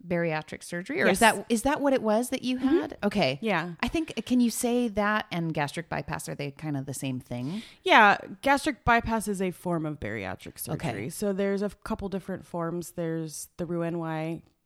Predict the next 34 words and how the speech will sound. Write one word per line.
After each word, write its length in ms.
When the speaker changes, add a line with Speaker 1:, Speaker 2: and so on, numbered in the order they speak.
Speaker 2:
gastric 320
bypass, 540
Speaker 1:
Uh-huh. 220
Speaker 2:
which 280
is, 460
um, 580
I 80
guess 600
it's, 260
the 240
name 400
is 220
kind 300
of 240
based 240
on 100
the 80
shape 400
that 140
your 580
stomach 440
and 80
intestines 600
make 240
once 320
you're 340
done. 640
Speaker 1:
Mm-hmm. 300
Speaker 2:
Um, 220
it 140
becomes 340
a 60
Y 380
shape. 380